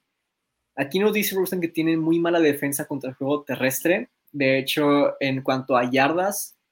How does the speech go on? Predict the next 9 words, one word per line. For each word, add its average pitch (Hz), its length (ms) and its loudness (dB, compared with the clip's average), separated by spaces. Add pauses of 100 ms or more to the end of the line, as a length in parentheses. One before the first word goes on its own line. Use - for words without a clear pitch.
(220)
son 139 320 -2
la 143 80 0
número 143 320 0
quince, 151 340 -6
permitiendo 135 460 -6
ciento 147 360 -4
catorce 135 560 -4
yardas 127 400 0
terrestres. 131 720 -2